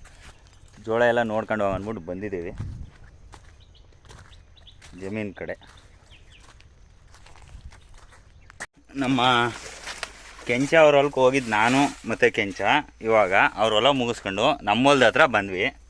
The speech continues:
ಆ, ಇಲ್ಲಿ ಒಂದಷ್ಟು ಮಧ್ಯೆ ಮಧ್ಯೆ ಕಾಯಿಗಳು ಬಿದ್ದಿತ್ತು, ಅದೆಲ್ಲ ಎತ್ತಾಕಿದ್ವಿ. ಇನ್ನೊಂದು ಆ ಕಡೆ ಬಾಳೆ ಎಲ್ಲ ಕಟಿಂಗ್ ಆಗಿದ್ದು ಆರಂಭ ಮಾಡಿಸಿದ್ವಿ, ಆ, ಡಿಸ್ಕೋ ಓಡಿಸಿದ್ವಿ, ಆದರೆ ಇನ್ನೂ ಅದು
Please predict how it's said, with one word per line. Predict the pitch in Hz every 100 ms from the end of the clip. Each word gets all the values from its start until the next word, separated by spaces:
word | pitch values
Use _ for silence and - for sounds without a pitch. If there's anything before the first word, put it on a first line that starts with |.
| - - - - - - - - - - - -
ಆ, | 127 120 123
ಇಲ್ಲಿ | 123 123 151
ಒಂದಷ್ಟು | 143 120 120 - 123
ಮಧ್ಯೆ | 120 120
ಮಧ್ಯೆ | 139 127 135
ಕಾಯಿಗಳು | - 107 120 113
ಬಿದ್ದಿತ್ತು, | 107 104 90 113 - - -
ಅದೆಲ್ಲ | 90 95
ಎತ್ತಾಕಿದ್ವಿ. | 107 92 - 98 95 87 110 - - - - - -
ಇನ್ನೊಂದು | 104 107 104 104 104 104 101
ಆ | 95 107
ಕಡೆ | 95 131
ಬಾಳೆ | 98 95 107
ಎಲ್ಲ | 104 107
ಕಟಿಂಗ್ | 101 98 101 101
ಆಗಿದ್ದು | 98 95 110 98 95 107 - - - - - - 80
ಆರಂಭ | 92 104 107
ಮಾಡಿಸಿದ್ವಿ, | 104 95 101 90 85 95 - - - -
ಆ, | 90 87 87 85 85 - - - - - - - -
ಡಿಸ್ಕೋ | 98 - 113
ಓಡಿಸಿದ್ವಿ, | 104 - 92 92
ಆದರೆ | 107 92 92 92
ಇನ್ನೂ | 92 104
ಅದು | 101 107 107 101 110